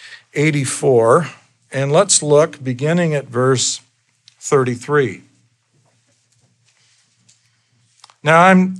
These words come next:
I'm simply gonna allow you to entertain your present views on some things for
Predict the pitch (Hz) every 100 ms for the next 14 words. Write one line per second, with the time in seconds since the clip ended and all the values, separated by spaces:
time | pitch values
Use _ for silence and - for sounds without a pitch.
0 | - 165 170 - 285 254 214 170 147 143
1 | 131 135 165 180 127 120 127 156 139 -
2 | 143 135 120 113 151 151 123 117 110 131
3 | 147 131 123 113 110 - 147 151 - 117
4 | 104 101 - - 123 113 107 104